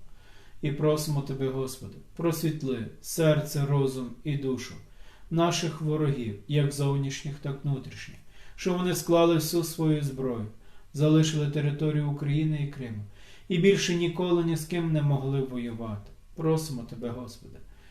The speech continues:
благослови, захорони нас цю ніч, бо Ти святий, єси завжди, нині,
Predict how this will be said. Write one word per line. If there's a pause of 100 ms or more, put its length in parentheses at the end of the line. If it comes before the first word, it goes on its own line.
(320)
благослови,
захорони
нас
цю
ніч,
бо
Ти
святий,
єси
завжди,
нині,